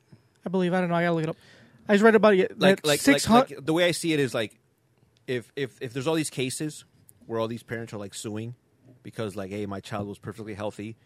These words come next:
Speaker 2: then he had these vaccines, and now he's got, like, all these issues," and they sue,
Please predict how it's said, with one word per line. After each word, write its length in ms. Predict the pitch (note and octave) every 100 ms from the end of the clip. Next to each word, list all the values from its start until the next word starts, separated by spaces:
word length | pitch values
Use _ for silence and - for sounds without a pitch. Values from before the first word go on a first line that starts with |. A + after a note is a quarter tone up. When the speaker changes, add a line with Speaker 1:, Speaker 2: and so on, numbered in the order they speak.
| _ _
Speaker 2:
then 160 | F#2+ G2
he 60 |
had 160 | F#2+ G2+
these 120 | G#2
vaccines, 500 | G#2 A#2 - G#2 G2+
and 80 | G2+
now 240 | F#2+ G2
he's 180 | F2+ G2
got, 140 | G#2 F#2
like, 160 | F#2+
all 120 | F#2+
these 180 | F#2+ F#2+
issues," 340 | A2 - F2 - - _ _ _ _
and 180 | G#2 F#2+
they 120 | F#2+
sue, 460 | F2+ - B2+ B2